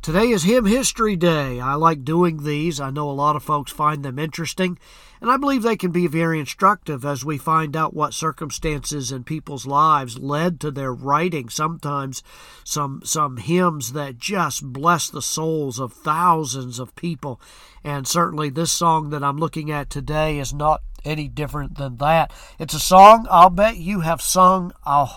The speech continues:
thousands of times. I know I have personally. I've sung it since I was a child. It's a song that was such a blessing to me. It was written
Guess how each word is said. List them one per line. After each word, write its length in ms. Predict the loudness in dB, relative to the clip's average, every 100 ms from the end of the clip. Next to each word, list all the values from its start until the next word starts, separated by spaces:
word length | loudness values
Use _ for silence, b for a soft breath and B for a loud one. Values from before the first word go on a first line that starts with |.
| -18 2
thousands 640 | 8 10 10 6 -2 -4
of 160 | -6 -2
times. 640 | 2 4 2 -2 -8 -12 B B B
I 160 | 2 4
know 180 | 4 4
I 280 | 6 6
have 280 | 4 -2 -2
personally. 640 | -2 -2 -2 -2 0 -2 b b b
I've 140 | -8 0
sung 260 | 2 2
it 100 | 0
since 260 | -8 -8 -4
I 140 | -2
was 180 | -2 -4
a 60 | -8
child. 640 | 0 4 4 4 0 -6 b b -12
It's 180 | -10 -6
a 60 | -2
song 400 | 2 2 2 -2
that 180 | -8
was 100 | -8
such 280 | -6 -6 -6
a 40 | -10
blessing 500 | -2 -2 -2 -6 -10
to 120 | -6
me. 160 | -4
It 80 | -4
was 180 | -4 0
written 500 | 2 0 -2 -10